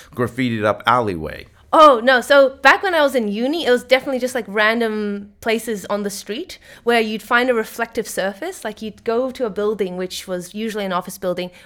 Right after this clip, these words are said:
Speaker 2: was reflective, so you would dance against the reflective surface. Now, like, I can take actual classes in, like, a studio. So then you would just have, like,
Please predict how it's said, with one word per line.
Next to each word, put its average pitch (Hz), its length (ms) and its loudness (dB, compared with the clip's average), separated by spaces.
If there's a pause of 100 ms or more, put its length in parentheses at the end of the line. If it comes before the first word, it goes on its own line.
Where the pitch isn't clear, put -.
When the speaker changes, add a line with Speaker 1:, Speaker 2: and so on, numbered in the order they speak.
(100)
Speaker 2:
was 254 240 4
reflective, 240 560 -6
so 240 80 -8
you 190 160 -6
would 190 160 -6
dance 190 340 -4
against 180 320 -8
the 190 60 -18
reflective - 480 -16
surface. - 460 -12 (260)
Now, 302 540 6
like, 220 260 -2
I 220 80 -4
can 220 160 -10
take 247 180 -10
actual 233 280 -8
classes 214 680 -4
in, 190 160 -10
like, 175 300 -6
a 185 40 -10
studio. 185 580 -10
So - 160 -20
then 170 140 -10
you 160 120 -14
would 151 80 -14
just - 240 -14
have, 156 200 -14
like, - 160 -14